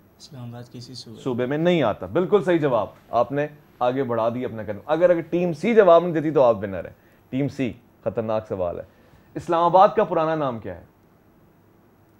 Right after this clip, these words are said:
Speaker 2: नहीं आता। चलो, फैसलाबाद का पुराना नाम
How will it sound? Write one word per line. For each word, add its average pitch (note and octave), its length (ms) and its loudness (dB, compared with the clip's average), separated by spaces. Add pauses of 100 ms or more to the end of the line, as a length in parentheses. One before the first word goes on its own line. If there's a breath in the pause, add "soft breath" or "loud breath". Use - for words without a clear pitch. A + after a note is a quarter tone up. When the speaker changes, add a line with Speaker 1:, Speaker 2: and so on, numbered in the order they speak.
(1500)
Speaker 2:
नहीं A2 160 -8
आता। B2 360 -8 (640)
चलो, F#2+ 280 -10
फैसलाबाद B2 520 0
का E3 60 -6
पुराना D3 260 -4
नाम D#3+ 220 -12